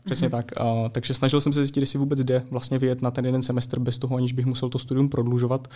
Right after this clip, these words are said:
Speaker 1: protože mi to přišlo takové zbytečné a vlastně, vlastně mi to přišlo lepší, lepší to udělat tímto způsobem. Takže jsem průvodně kontaktoval to studijní oddělení, kde jsem se dozvěděl, že ta alternativa tam je, nicméně to obnáší na naší fakultě domluvu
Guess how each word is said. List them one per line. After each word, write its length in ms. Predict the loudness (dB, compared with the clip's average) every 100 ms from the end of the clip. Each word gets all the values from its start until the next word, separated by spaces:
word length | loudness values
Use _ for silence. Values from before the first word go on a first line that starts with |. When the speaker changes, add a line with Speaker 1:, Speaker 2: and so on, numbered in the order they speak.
| -20 _
Speaker 1:
protože 300 | -16 -4 0
mi 80 | 0
to 100 | 0
přišlo 320 | -2 -2 -2
takové 420 | -4 -2 2 2
zbytečné 640 | 2 0 -2 -2 2 2 2
a 440 | -2 -2 -2 -4 -6 -10
vlastně, 560 | -10 -10 -4 -2 0 -2
vlastně 420 | -4 -6 -4 -2
mi 100 | 0
to 100 | -2
přišlo 360 | -6 -8 -4 -4 -4
lepší, 480 | -8 -6 -2 -2 -2 -12
lepší 200 | -6 -2
to 60 |
udělat 160 | 0 2
tímto 200 | 0 -2
způsobem. 500 | -6 -4 -2 -2 -4 -12 _ _ _
Takže 540 | -2 0 0 0 0
jsem 340 | 0 0 0 -4 _ _
průvodně 300 | -8 0 0
kontaktoval 400 | 2 0 0 -2
to 80 | -4
studijní 360 | -2 0 2 2
oddělení, 440 | 2 2 4 2
kde 280 | 2 0 0
jsem 140 | -2
se 120 | -2 0
dozvěděl, 400 | 2 2 2 2
že 180 | 2 0 -10 -20 _
ta 80 | -8
alternativa 640 | -4 -4 -2 -2 0 -2
tam 260 | -2 -2 -2 -6 -18
je, 260 | -8 -6 -4 -6
nicméně 420 | -4 0 2 2
to 120 | 0
obnáší 520 | -2 -2 -2 -2 0
na 120 | 2
naší 240 | 0 0 -4
fakultě 440 | -4 -2 -2 0
domluvu 380 | 2 4 4 2